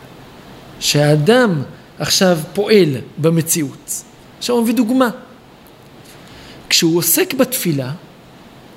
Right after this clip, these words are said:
אז יבקש את הקדוש ברוך הוא בהבנת ענייני תפילתו וכוונה רצויה באמונת הלב באותם העניינים של תפילתו. ולא יבקש את הידיעה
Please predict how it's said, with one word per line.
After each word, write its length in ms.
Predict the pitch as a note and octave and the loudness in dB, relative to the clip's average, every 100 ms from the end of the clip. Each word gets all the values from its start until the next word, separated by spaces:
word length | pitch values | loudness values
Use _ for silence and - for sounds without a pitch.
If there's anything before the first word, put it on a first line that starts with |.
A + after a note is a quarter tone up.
| - - - - - - - | -20 -20 -20 -20 -20 -14 -2
אז 240 | C4 B3+ | 0 2
יבקש 460 | C4 F#3+ F3+ C#4 C#4+ | 2 2 0 0 0
את 140 | C#4+ | -2
הקדוש 400 | G#3 G3+ G3 C4+ | -4 0 2 2
ברוך 200 | A#3+ C4+ | 0 -4
הוא 180 | - A3 | -4 -4
בהבנת 840 | F#3+ F#3 D#3+ D#3+ F3+ G3+ C#4+ C#4+ - | 0 2 2 2 2 4 2 2 -2
ענייני 600 | G#3 F#3 F3+ F3+ G3+ C#4+ | 0 4 4 4 4 2
תפילתו 760 | - - - G3 E3 E3 C3 D3 - - - - - D3+ | 0 -4 -2 0 0 0 -4 -6 -10 -20 -20 -20 -14 -2
וכוונה 600 | F3+ F#3 F#3 F#3+ G3+ C4 | 0 0 -2 0 2 2
רצויה 640 | B3+ B3 - F#3 G#3 A#3+ | 2 -2 -2 0 2 2
באמונת 640 | G3+ G3 F#3 F#3+ A#3 A#3+ | 2 2 2 2 2 0
הלב 340 | F#3 F3 G#3 F#3 | 0 2 2 2
באותם 460 | F#3 F#3 - C4 C#4+ | 4 2 4 2 4
העניינים 420 | C4+ G#3+ G3+ A#3+ | 2 4 4 4
של 160 | A#3 A#3 | 2 0
תפילתו. 540 | - B3+ B3 B3 A#3 - - - - - - - - - - - - - - - - - - - | 0 0 2 2 0 -6 -20 -20 -20 -20 -20 -20 -20 -20 -20 -20 -20 -20 -20 -20 -20 -20 -20 -8
ולא 580 | C3 A#2 C3+ C3 C3+ F3+ | -4 2 4 4 6 6
יבקש 600 | C4+ E4 G3 C#3 C3+ - | 6 4 0 -4 -4 -4
את 140 | C#3 D3+ | -2 0
הידיעה 600 | D3 C#3+ E3+ F3+ - | 2 2 0 -2 0